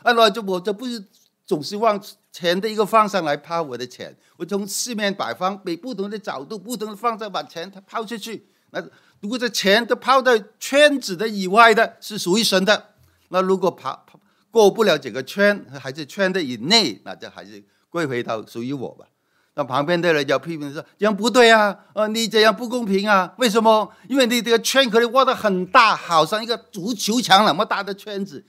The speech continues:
那永远你的钱财都抛不过去，都离不开这个圈，所以你还没有真的归给神。那第三个人就说：“我有更聪明的方法。”什么方法？就是我什么都不做，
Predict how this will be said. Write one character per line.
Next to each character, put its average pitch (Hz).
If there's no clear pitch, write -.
那 233
永 208
远 240
你 -
的 196
钱 170
财 151
都 202
抛 175
不 160
过 139
去， -
都 214
离 165
不 175
开 135
这 104
个 90
圈， 104
所 202
以 202
你 175
还 127
没 135
有 113
真 127
的 123
归 127
给 92
神。 -
那 127
第 131
三 143
个 117
人 104
就 107
说 123
：“我 214
有 240
更 214
聪 208
明 143
的 131
方 123
法。” 98
什 226
么 226
方 220
法？ 165
就 202
是 175
我 147
什 180
么 165
都 160
不 147
做， -